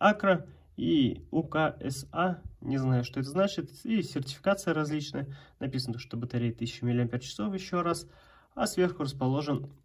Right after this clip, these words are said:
расположена регулировочка обдувчика. Вот так вот она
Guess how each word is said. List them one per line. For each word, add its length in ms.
расположена 680
регулировочка 1120
обдувчика. 800
Вот 180
так 180
вот 200
она 240